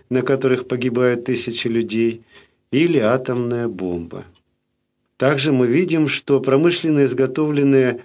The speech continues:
лекарства, фармако- и электролечение нередко оставляют свои вредные воздействия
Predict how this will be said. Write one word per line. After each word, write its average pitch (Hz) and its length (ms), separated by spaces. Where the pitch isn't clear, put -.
лекарства, 120 960
фармако- 143 760
и 127 140
электролечение 143 1200
нередко 139 680
оставляют 135 760
свои 127 260
вредные 127 540
воздействия 110 1000